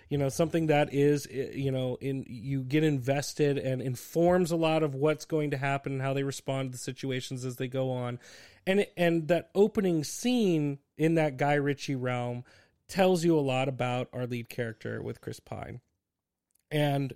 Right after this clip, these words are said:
and his accomplice with Michelle Rodriguez, their dynamic, their, their contrast, their distinction. And then it ends on a, a nice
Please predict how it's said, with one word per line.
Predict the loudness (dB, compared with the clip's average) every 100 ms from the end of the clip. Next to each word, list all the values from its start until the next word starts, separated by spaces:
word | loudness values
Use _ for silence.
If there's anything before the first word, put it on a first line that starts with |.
| -2
and | 0 2
his | 0
accomplice | -2 -4 -4 -2 -6 -6
with | -8 -8
Michelle | -6 -6 -6
Rodriguez, | -6 -8 -8 -6 -6 0
their | 0
dynamic, | 2 0 0 -2 -2 -2 -4
their, | -4 -4 -6 _ -8
their | -8
contrast, | -4 -2 -2 -2 -4 -4 -4
their | -4 -6
distinction. | -6 -6 -8 -8 -10 -10 -12 -20 -20 -20 -20 -10 0
And | 4 6
then | 6
it | 4
ends | 4 4 4
on | 4
a, | 4 0 -6 0
a |
nice | 2 2